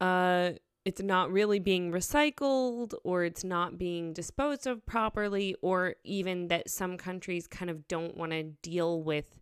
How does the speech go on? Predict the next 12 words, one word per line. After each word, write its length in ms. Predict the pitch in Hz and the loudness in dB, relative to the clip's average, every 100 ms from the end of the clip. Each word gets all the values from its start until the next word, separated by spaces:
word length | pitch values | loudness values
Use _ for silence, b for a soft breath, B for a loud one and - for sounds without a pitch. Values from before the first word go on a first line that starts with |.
| b b b b b b - | b b b b b b -6
dirty 360 | - 175 175 170 | 0 2 2 2
garbage, 1040 | 160 156 185 208 233 240 240 233 - - _ _ _ - | 4 6 6 4 4 4 2 -6 -12 -12 _ _ _ -4
which 180 | 185 | 0
is 280 | 202 180 - - _ - | 0 -2 -6 -16 _ 0
kind 160 | 185 | 0
of 80 | - - | 0 -4
seems 360 | - 277 269 | -2 -2 0
like 100 | 220 | 2
an 80 | 196 | 4
oxymoron, 960 | 180 170 - 180 151 135 - - - 85 | 4 4 0 -2 -2 -4 -6 -10 -10 -10
right? 280 | 131 135 - _ - - - - _ _ _ _ _ _ _ _ _ _ _ _ _ _ _ B B B B B B B B | -10 -12 -16 _ -20 -20 -20 -20 _ _ _ _ _ _ _ _ _ _ _ _ _ _ _ B B B B B B B B
Now, 520 | 214 220 214 208 190 | 6 8 8 8 4